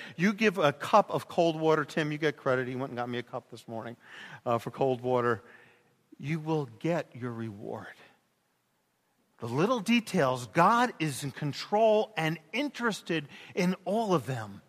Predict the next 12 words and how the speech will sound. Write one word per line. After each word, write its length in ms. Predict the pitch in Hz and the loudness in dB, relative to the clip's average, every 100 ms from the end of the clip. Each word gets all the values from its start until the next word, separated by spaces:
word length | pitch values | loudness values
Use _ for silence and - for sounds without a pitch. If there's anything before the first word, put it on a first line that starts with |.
| _ _ _ _ _ _ _ - | _ _ _ _ _ _ _ -2
What 140 | 175 | 0
are 40 | 233 | 0
you 120 | 240 | 0
going 340 | 226 220 214 | 2 2 2
to 100 | 196 | 0
do 580 | 165 - 196 208 131 92 85 _ _ _ _ _ _ - | -6 -2 0 0 0 -4 -12 _ _ _ _ _ _ -10
with 300 | 123 127 - | -4 -4 -4
them? 460 | 117 87 71 76 - _ _ _ _ _ _ _ _ _ _ _ _ _ _ _ _ _ _ _ - | -8 -8 -14 -18 -20 _ _ _ _ _ _ _ _ _ _ _ _ _ _ _ _ _ _ _ -6
Then 200 | 139 143 | 0 2
at 120 | 143 | 2
the 60 | 147 | 0
moment 460 | 147 160 175 175 | 2 2 0 -2